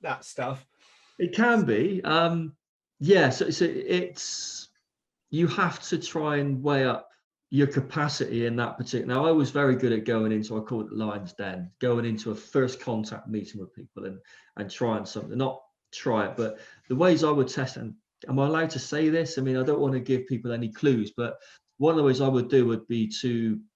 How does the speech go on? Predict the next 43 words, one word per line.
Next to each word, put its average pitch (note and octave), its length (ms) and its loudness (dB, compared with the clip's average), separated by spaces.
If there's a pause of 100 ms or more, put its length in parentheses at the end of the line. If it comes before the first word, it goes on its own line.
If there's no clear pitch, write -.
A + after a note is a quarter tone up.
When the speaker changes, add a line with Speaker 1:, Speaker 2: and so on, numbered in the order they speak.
(480)
Speaker 2:
take C3+ 280 -2
a B2+ 40 -6
peek - 320 -2 (220)
between A#2 360 -8
my G2+ 60 -6
fingers A#2 380 0
and A2 240 -2
rub A2 180 0
it. G2 160 -6 (400)
And A#2+ 140 -2
it A#2+ 80 -2
would A2+ 140 -6
give C3+ 140 4
a C3 60 0
certain D#3 300 -2
indication D3+ 600 -2
to C#3+ 120 -6
me. C3+ 460 0 (320)
If A2+ 120 -8
certain D3+ 300 -2
things C#3 280 -2
happened B2+ 500 -4
or A#2 120 0
didn't C3 340 2
happen, G#2+ 320 -8
I A#2 40 -4
would A2+ 180 -2
know A2+ 260 0
that G#2+ 140 -4
it G#2 160 -6
was G#2+ 140 -6
good A2 260 -2
or G#2+ 140 0
bad. G2 300 -6
That A2 120 -6
would - 80 -12
be A#2+ 100 -2
a A2+ 80 -4
good B2 140 0
enough A#2 260 -4
indication G#2+ 480 -10
for A2+ 140 -12
me A#2+ 360 -4